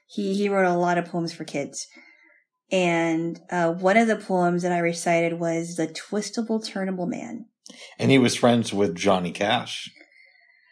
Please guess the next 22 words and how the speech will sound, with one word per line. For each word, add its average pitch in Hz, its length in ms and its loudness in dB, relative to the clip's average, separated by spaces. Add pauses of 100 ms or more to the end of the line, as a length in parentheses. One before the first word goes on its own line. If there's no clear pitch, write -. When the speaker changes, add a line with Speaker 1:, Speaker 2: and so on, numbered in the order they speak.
(500)
Speaker 1:
I 247 60 0
think 294 180 8
you 311 100 8
might 302 80 8
be 262 100 4
right 247 160 8
about 175 220 0
that. - 260 -4 (280)
Speaker 2:
He 135 160 6
wrote 143 200 12
some 127 140 2
stuff 175 240 6
for 110 80 -2
Johnny 85 280 0
Cash. - 520 -8 (640)
Speaker 1:
Did 196 200 0
he 247 80 8
write 262 240 8
A 247 40 8
Boy 208 260 4
Named 214 220 4
Sue? 233 360 2